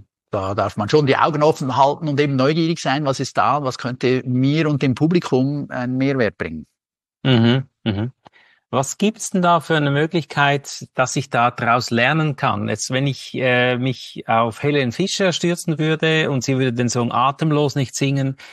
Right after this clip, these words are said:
Speaker 2: den ich ja schon tausendmal gehört habe, das ist ja auch nicht neu, aber den braucht's doch, aber doch braucht's ja auch einen neuen Song, es braucht neue Geschichten beim Speaking. Und wie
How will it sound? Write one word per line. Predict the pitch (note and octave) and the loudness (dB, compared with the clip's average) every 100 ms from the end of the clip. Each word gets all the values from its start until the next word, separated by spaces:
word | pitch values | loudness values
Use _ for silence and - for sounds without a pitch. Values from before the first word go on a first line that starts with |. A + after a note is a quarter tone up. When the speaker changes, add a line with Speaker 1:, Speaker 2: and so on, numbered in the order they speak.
| - - _ _ _ | -20 -20 _ _ _
Speaker 2:
den | B2+ C3+ | 0 2
ich | A#2+ | 0
ja | B2 | -2
schon | - A#2+ | -2 0
tausendmal | A#2 C3 C#3 B2+ A#2+ | 2 2 2 0 0
gehört | A#2+ A#2+ D#3 - | 0 0 0 0
habe, | G#2 A#2 C3+ C#3 | 0 2 0 0
das | B2 A2+ | -4 -4
ist | B2+ | -2
ja | G#2+ A#2 | 0 0
auch | |
nicht | - C3 | -2 -2
neu, | D3+ B2 G#2+ - | 0 0 0 -2
aber | A2+ A#2 A2+ A2+ | 0 2 2 0
den | G#2 A#2+ A#2+ | -2 -4 0
braucht's | A2 A2+ E3+ - - - | 2 2 0 -4 -14 -2
doch, | E3 G#3+ - - | 0 0 -2 -2
aber | C3+ C3+ C3+ | 0 0 -2
doch | - F#3+ F#3 - | 0 0 0 -4
braucht's | D3+ C#3 E3 - - - | 0 2 0 -4 -10 -2
ja | D3 C3+ - | 0 0 0
auch | C3 C#3 | 0 0
einen | - B2 B2+ B2+ | -4 -2 -2 0
neuen | C3 C3 E3 F3+ | 0 0 2 0
Song, | E3+ E3+ F#3 A#3 G3+ | 0 0 2 2 2
es | B2 C3+ | -2 -4
braucht | C3 B2 B2+ C#3+ | 0 0 0 0
neue | C3 B2+ | 2 2
Geschichten | A#2+ A#2 E3 - - | 0 -4 -6 -6 -4
beim | C#3+ A2+ A#2 | -2 -2 -4
Speaking. | - - F#3+ - - F#3+ C4+ B3 - _ - - | -6 -4 -4 -4 -2 0 0 -4 -14 _ -16 -4
Und | C#3+ C#3+ - | 0 0 -4
wie | B2+ C3+ F#3+ A3 A#3+ C4 | -4 0 2 2 2 0